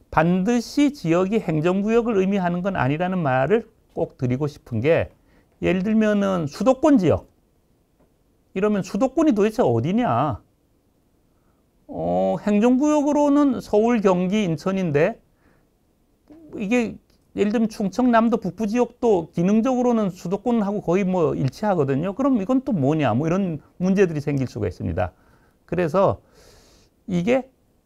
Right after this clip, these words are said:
영남권에서 동남권 뭐 상생 협력을 할 때 그러면 이 동남권이 어디냐? 이게 그럼 행정구역으로 부산, 경남만 의미하는 거냐? 이럴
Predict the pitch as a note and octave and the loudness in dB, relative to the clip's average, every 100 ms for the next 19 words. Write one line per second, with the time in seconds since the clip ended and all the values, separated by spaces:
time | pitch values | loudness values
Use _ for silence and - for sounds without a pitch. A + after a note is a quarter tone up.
0 | _ _ _ _ _ _ - C#4 - F3 | _ _ _ _ _ _ -20 -18 0 4
1 | G#3 B3 C#4 C#4+ A#3+ A3+ G#3+ B3+ C4 - | 6 6 4 4 4 4 4 2 2 -4
2 | _ - - D3+ F3 A3 A#3 - C4+ A#3+ | _ -20 -2 0 4 4 2 2 4 4
3 | F#3+ F3+ F3 E3 G#3+ A#3+ C#4+ B3 G#3+ G#3 | 2 0 0 0 0 4 4 4 4 2
4 | G3+ E3+ D3 - D#3 F#3 E3+ D3+ C#3+ C#3 | 0 0 -2 -2 0 0 0 0 0 2
5 | C3+ E3+ F#3+ B3+ G#3+ A#2+ G#2+ A2 D#2+ D2+ | 4 4 4 2 2 2 0 0 -2 -6
6 | _ _ _ _ _ _ E3 G#3+ A3+ B3+ | _ _ _ _ _ _ -6 -4 0 -2
7 | - _ _ - F#3 G#3 A3 A3+ A#3 G#3+ | -2 _ _ -4 0 2 2 2 2 2
8 | G3+ D#3 C#3 G3+ E3+ D#3 F#3+ A3+ A3+ F3 | 0 0 0 0 0 0 2 2 2 0
9 | E3 C#3 A#2+ G#2+ G2+ C#3+ C3+ - _ _ | 0 0 0 -2 -2 -2 -4 -8 _ _
10 | _ _ _ _ - G3+ G#3+ | _ _ _ _ -8 0 2